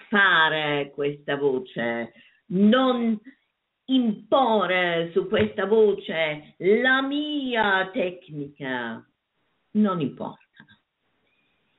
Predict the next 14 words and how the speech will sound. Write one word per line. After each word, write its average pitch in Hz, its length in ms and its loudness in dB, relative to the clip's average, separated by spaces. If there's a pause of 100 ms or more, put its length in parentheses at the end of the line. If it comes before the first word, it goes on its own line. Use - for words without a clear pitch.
(160)
La 214 260 2
voce 151 560 -2
di 190 360 -10
ogni 160 360 -8
cantante 147 1040 -10 (1700)
è 165 220 4
un 165 260 2
dono, 170 800 2 (1120)
è - 80 0
individuale 156 1500 0 (680)
e 190 140 4
deve 180 340 0
essere 180 520 -8
trattato 151 1300 -8